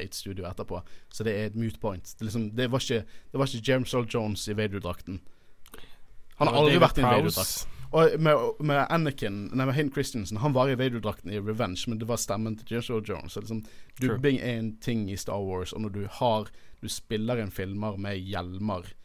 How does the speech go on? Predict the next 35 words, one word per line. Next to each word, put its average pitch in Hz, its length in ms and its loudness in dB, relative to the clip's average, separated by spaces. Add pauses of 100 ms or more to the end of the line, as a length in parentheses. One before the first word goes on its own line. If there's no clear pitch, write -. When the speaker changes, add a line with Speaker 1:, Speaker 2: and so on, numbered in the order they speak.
Speaker 1:
som 107 160 -8
dekker 107 320 -6
fjeset 98 300 -4
deres, 90 180 -6
så - 80 -8 (100)
er 107 220 -4
det, 90 200 -6 (360)
så - 180 -12
er 117 200 0
det 101 120 -6
på - 60 -12
en 95 80 -4
måte 92 300 -6 (240)
spilt - 300 -8
inn 104 80 -4
i - 20 -6
et 95 80 -8
studio 98 280 -6
etterpå. 85 380 -8
Det 101 140 -6
må 107 120 -2
man 95 180 -6
liksom, 101 260 -6 (1200)
eh, - 60 -8 (380)
ikke 139 220 -4
noe 135 80 -2
spoilers 117 480 -2
fra 110 80 -4
Mandalorian, 104 540 -2
men 95 100 -4
det 98 60 -6
er - 80 -8
tre 113 100 0
forskjellige 101 320 -4
spill-, 98 220 -6